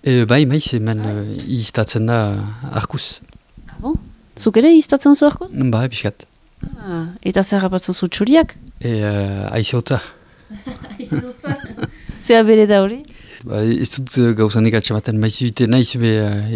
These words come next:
Speaker 1: ikusten, eh, bon, be, eh, filosofio, mm, partikularra da ere, eh, eh, ez dut baitezpa zerbait a-, atxeman nahi, hil nahi, eh, voilà, hoi da, plazera intzatzi ibiltzeko maiz arkoekin ebetela ez mainen, eh, gezi gabe.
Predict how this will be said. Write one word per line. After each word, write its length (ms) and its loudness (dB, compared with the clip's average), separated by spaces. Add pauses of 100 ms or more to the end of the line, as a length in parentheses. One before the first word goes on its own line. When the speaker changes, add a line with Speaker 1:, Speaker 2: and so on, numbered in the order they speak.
Speaker 1:
ikusten, 640 4
eh, 460 6 (400)
bon, 340 2
be, 80 6
eh, 300 4
filosofio, 840 4
mm, 300 2
partikularra 1160 -2
da 100 0
ere, 240 2
eh, 640 0
eh, 800 -4
ez 140 -10
dut 340 -8
baitezpa 800 4
zerbait 460 2
a-, 160 4 (100)
atxeman 320 2
nahi, 140 4
hil 260 -2
nahi, 300 4
eh, 100 -4 (400)
voilà, 360 -8
hoi 180 -8
da, 200 -6
plazera 360 0
intzatzi 420 -4 (320)
ibiltzeko 460 0
maiz 260 2
arkoekin 460 0
ebetela 260 -2
ez 160 -4
mainen, 300 -2
eh, 140 -2
gezi 360 -2
gabe. 240 0